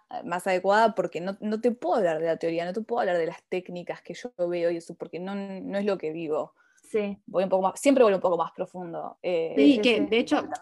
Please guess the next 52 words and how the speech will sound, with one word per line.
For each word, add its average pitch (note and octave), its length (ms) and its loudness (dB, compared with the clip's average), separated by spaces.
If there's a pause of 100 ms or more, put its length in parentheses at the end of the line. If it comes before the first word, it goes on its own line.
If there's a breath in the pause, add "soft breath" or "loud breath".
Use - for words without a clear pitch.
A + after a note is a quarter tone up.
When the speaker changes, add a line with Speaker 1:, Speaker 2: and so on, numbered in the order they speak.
Speaker 3:
vos G#3+ 160 0
decís, A3+ 180 0
"No A#3 100 2
te A3+ 60 0
Speaker 1:
necesario. A3 80 0
Speaker 3:
puedo A3+ 100 0
hablar A3+ 160 0
de G#3+ 60 -2
la G#3 60 -8
teoría", A3 260 -2
no G#3+ 60 -10
sé G#3+ 100 -16
qué, A#3 140 -2
tampoco G#3 300 -2
era A3+ 100 2
lo G3+ 100 -2
que G3 100 -10
buscábamos, F#3+ 680 2
entonces G3 500 -8
como F#3 240 -8
que F3+ 100 -6
vino F#3+ 280 -4
bárbaro G3+ 500 0
y, F#3 380 -8 (280)
no G3+ 100 -8
sé, G#3+ 100 -6
la G3 80 -2
verdad, G#3 280 0
eh, F#3 480 -8 (340)
me, F#3+ 140 -8
me G3 140 -2
re G3+ 80 -2
gustó G#3 220 -2
cómo, G3+ 200 -4 (120)
cómo G3 160 -6
está F#3+ 160 -8
quedando F#3+ 180 -4
el F#3 80 -4
episodio, G#3+ 600 -2
me, F#3 180 -4
me F#3 140 -4
gustó F#3 200 -6
la G3 160 0
charla, G3 600 0
como F#3 220 -8
que, G3 320 -10 (380)
nada, G3 220 4
disfruté G#3+ 560 2
de G#3 160 0
tenerte G3 400 -4
posta F#3 300 -4
acá. F#3 300 -6